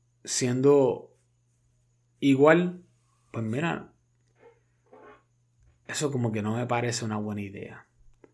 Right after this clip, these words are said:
Y no creo que a ti también. Si tú estás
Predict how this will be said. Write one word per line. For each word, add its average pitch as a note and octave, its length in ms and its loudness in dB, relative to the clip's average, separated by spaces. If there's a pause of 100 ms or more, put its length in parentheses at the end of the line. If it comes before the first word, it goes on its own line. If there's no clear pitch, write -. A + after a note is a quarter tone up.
(140)
Y A2+ 140 -6
no A#2+ 140 -2
creo C3 240 0
que A#2 100 -4
a A2+ 100 -4
ti A#2 120 -8
también. G#2+ 580 -8 (420)
Si - 180 -8
tú B2+ 140 -6
estás D3+ 520 -2